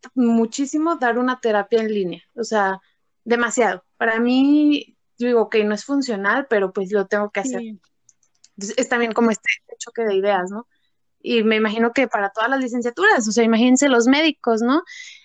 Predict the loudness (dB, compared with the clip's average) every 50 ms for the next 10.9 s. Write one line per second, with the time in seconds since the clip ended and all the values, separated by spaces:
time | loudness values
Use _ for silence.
0 | _ _ _ _ _ -18 -12 -2 0 2 4 4 4 2 -2 -6 -20 -20 _ _
1 | _ _ _ _ -10 -4 0 2 2 2 2 0 -2 0 0 -2 -4 -8 -12 -20
2 | _ -14 -6 -4 -2 0 0 0 0 0 -2 -2 0 0 0 2 2 0 0 -2
3 | -8 -10 -8 -8 -8 -6 -4 -4 -4 -4 -4 -4 -6 -6 -4 -4 -4 -4 -4 -4
4 | -6 -6 -6 -6 -8 -8 -8 -4 -4 -4 -2 -2 -4 -2 -2 -2 -4 -2 -2 0
5 | 0 0 0 0 -2 -2 -2 -2 0 0 -2 -2 -2 -6 -4 -2 0 0 0 2
6 | 0 0 -2 -4 -4 -8 -6 -6 -6 -4 -4 -2 0 0 0 0 2 2 2 2
7 | 2 0 0 -2 -4 -4 -4 -2 -2 -2 -4 -2 -2 -2 -2 0 -2 -2 -2 0
8 | -2 -2 -2 0 0 0 2 0 0 -2 -2 -6 -8 -10 -12 -14 _ _ _ _
9 | _ -16 -14 -12 -12 -12 -10 -10 -10 -10 -10 -10 -12 -12 -12 -14 -14 -14 -14 -14
10 | -14 -16 -18 -20 -20 -18 -18 -18 -14 -14 -14 -14 -14 -18 -18 -20 -20